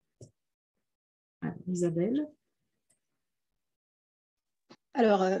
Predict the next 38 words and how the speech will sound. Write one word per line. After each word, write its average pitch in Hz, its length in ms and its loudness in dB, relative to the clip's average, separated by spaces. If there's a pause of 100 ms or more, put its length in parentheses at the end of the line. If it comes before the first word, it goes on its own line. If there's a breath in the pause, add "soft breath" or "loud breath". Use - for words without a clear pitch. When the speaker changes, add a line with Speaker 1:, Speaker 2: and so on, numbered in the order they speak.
Speaker 2:
merci 214 300 -2
Florence. 240 260 0
Après, 220 240 0
après, 233 240 0
du 240 100 -2
coup, 285 60 0
cet 254 240 2
état 226 480 4
des 220 140 0
lieux 254 200 4
un 226 120 4
petit 226 120 -4
peu 247 140 -2
de 220 80 0
la 190 140 0
ressource 208 340 -4
en 220 100 2
eau 226 80 8
en 208 60 4
France, 214 380 -6
euh, 190 100 -4 (520)
aujourd'hui. 240 640 4 (460 loud breath)
Et 190 800 6
je, 196 220 0
je, 190 120 -2 (240)
je 202 100 -14
vais, 185 100 4
je 180 100 -4
vous 196 80 2
invite 247 280 2
à 208 80 2
passer 196 260 2
donc 208 240 0
aux 202 120 4
composantes 226 420 2
un 220 60 2
petit 202 160 -4
peu 226 120 6